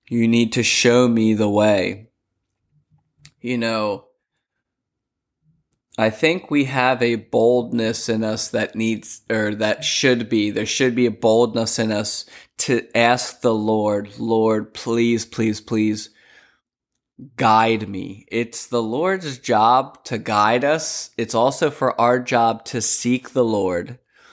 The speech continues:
It's our job to be asking the Lord, "Lord, what do you want from me?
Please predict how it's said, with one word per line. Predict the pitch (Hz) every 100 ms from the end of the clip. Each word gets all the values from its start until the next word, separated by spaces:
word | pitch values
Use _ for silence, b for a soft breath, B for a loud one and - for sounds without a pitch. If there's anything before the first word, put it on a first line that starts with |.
| b b b _
It's | 113 107
our | 117 123
job | - 120 113 113 -
to | - 113 107 101 107 - b b b b b 107
be | 110 113 -
asking | 120 127 135 - 120 117 110
the | 117
Lord, | 117 107 95 92 101 113 _ _ _ _ _ _
"Lord, | 110 107 120 117
what | 104 117 117
do | 120
you | 117
want | 110 110 117
from | - 113 104
me? | 92 98 104